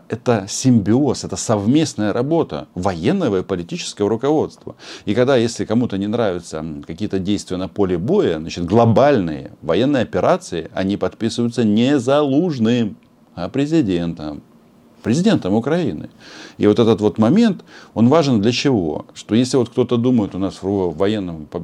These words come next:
и военно-политическом руководстве, что вот мы тут, э, ответственность переложим, тут эти виноваты, а мы, м, э, пушистые и, и классные, так оно не работает. Это совместная ответственность, это нужно понимать. Ну, м, с другой стороны, <laughs> это действительно забавно,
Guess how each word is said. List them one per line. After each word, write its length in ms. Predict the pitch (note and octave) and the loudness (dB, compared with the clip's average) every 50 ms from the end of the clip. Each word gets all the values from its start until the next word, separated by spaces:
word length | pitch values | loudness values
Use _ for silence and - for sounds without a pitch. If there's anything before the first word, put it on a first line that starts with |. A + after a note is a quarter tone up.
| E2 E2 E2+ | -8 -8 -8
и 100 | F2 E2+ | -8 -6
военно-политическом 880 | D2 F2 F2+ F#2+ F#2+ F#2 E2 F#2 F#2+ F#2+ E2+ G2 F2 - - - E2+ E2+ | -6 -4 -4 -4 -6 -6 -6 -6 -6 -6 -6 -6 -8 -8 -8 -8 -6 -6
руководстве, 520 | F2 E2+ F#2+ G2 F#2 F2+ F2 - - E2+ D#2+ | -6 -4 -2 -2 -2 -2 -4 -8 -10 -10 -10
что 300 | - - - F2 E2 - - - - - - - - - - | -8 -6 -4 -4 -4 -4 -6 -20 -20 -20 -20 -20 -16 -8 -4
вот 260 | F#2 F#2+ G2 F2+ F2+ | 0 0 0 0 0
мы 140 | F2+ F2+ D#2+ | -2 -4 -4
тут, 240 | F2 E2+ C2+ - | -4 -6 -6 -2
э, 580 | F2+ E2+ E2 D#2+ D#2 D#2 D#2+ D#2 D2 D2 D2 C#2+ | -2 -2 0 0 0 0 0 -2 -2 -2 -4 -4
ответственность 600 | D2 - F#2 F#2 F2+ - - - F#2+ F2 E2 - | -4 -2 -2 -2 -2 -2 -4 -6 -6 -6 -4 -4
переложим, 760 | - F2 E2 F2+ G2+ C3 D#3 D#3+ D#3+ C#3 A#2+ A2+ G#2 G2 F2 D#2+ | -2 0 2 4 4 6 6 6 6 4 4 2 2 0 -2 -4
тут 220 | - D#2 D2+ - | -8 -8 -2 0
эти 220 | A#2 D3 C#3+ - A2 | 2 2 2 2 0
виноваты, 580 | G2 F#2+ F#2 F#2 F#2+ F2+ F2 E2+ D#2+ - - D2+ | -2 -2 0 -2 0 0 0 -2 -2 -4 -4 -6
а 240 | D2+ D2+ D#2 D#2+ D#2+ | -4 -2 -2 -2 -2
мы, 140 | E2 E2+ E2+ | -2 -2 -4
м, 460 | E2 E2+ D#2 D2+ D2 C#2+ C#2 A#1+ C2 | -4 -4 -4 -6 -6 -8 -8 -10 -10
э, 180 | C2+ D2+ D2+ D2 - | -8 -8 -8 -8 -6
пушистые 600 | - G2 - - - E2 - - - E2+ D#2+ D#2 D#2 D2 D2 C#2+ - - | -6 -6 -6 -4 -6 -6 -6 -6 -4 -2 -2 -2 -2 -4 -8 -12 -10 -6
и, 60 | D#2 | -6
и 20 | D2+ | -4
классные, 640 | - - G#2 C3+ D#3+ D#3+ - - F#2+ E2+ D#2 D2 C#2+ - - _ - - - - - _ - - | -2 0 2 4 4 2 2 -2 -4 -4 -4 -4 -6 -8 -14 _ -20 -20 -20 -20 -20 _ -14 -8
так 180 | - E2 E2 F2+ | -6 -6 -2 -2
оно 120 | F#2 G2+ | 0 2
не 120 | G#2 G#2+ G#2+ | 2 2 2
работает. 640 | A2 A2 G2+ C3+ D3+ D3 - G2 D#2+ C#2+ - - | 2 0 0 0 0 0 0 -4 -4 -6 -6 -10
Это 140 | C#2 - - | -16 -16 -10
совместная 600 | - - E2+ D#2 G#2 C3 C#3+ - - G2 F2+ F2 | -6 -4 -2 0 0 0 0 -2 -4 -4 -4 -4
ответственность, 680 | E2+ E2+ A#2 C3 B2 B2+ - - E2 C#2+ C2 - - | -4 -2 -2 -2 -2 -2 -6 -10 -10 -10 -8 -8 -8
это 160 | D2+ C#2 - D#2+ | -10 -8 -6 -4
нужно 280 | F2+ B2 C3 C3+ C#3+ - | -4 -4 -2 -2 -2 -2
понимать. 440 | - F#2 F2+ E2+ D2+ B1 - - - - - - - - - | 0 0 -2 -2 -2 -4 -6 -10 -14 -14 -14 -14 -12 -4 2
Ну, 160 | - E3+ G#3 | 4 4 4
м, 360 | - - - G#2 G2 F#2 F2+ E2+ | 4 2 2 4 4 4 2 2
с 60 | E2+ | 2
другой 220 | F#2 F#2 G#2 B2 | 2 2 2 2
стороны, 240 | - - G2+ G#2 F2+ - | 2 0 -2 -2 -2 0
<laughs> 420 | C3 - - - - - - - | -2 -2 -2 -6 -16 -16 -10 -6
это 220 | - A2+ - C3 A#2 | -4 -2 2 2 2
действительно 560 | F#2 F#2+ F#2 - G#2 A2+ A#2 A#2 G2+ F2 E2+ | 2 0 -4 -6 -6 -6 -4 -2 -2 -2 0
забавно, 520 | E2 F2 E2 F2 F#2+ G#2 G2 F2+ E2 D2+ | 0 0 2 4 4 4 2 2 -2 -4